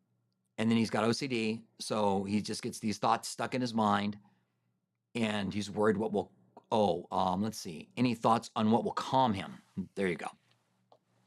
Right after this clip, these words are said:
All right, just takes me a little bit. Sometimes, sorry, Kay. Um, I've told him everything, and he's a believer, but with O C D, and he's stuck on, in the fear mode. Any thoughts that will calm him?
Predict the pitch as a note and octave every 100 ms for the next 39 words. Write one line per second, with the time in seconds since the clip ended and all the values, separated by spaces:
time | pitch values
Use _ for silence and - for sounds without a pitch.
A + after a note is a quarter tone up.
0 | - F#2+ E2 - A#2 - F#2+ F#2 F2 E2
1 | - - - - - - D3+ C3+ B2+ G#2+
2 | C3 A2 F#2+ E2 - _ _ - A#2+ A#2
3 | A#2 A2+ D3+ C#3 C3+ - C3 C#3 C3 B2
4 | A#2+ B2+ G2+ G#2+ G#2+ G#2 G#2+ C3+ C#3 C3
5 | B2+ - A#2+ A2 G#2 G#2 G#2+ A2+ A#2 G#2
6 | G#2 G#2 F#2 F2+ - A2 A2 G#2+ G#2 A2
7 | G#2+ - B2+ G#2+ - - _ _ _ _
8 | - - A#2 A2+ - A2 G2 - G#2+ G2+
9 | F#2 - - F#2+ D#2 D#2+ -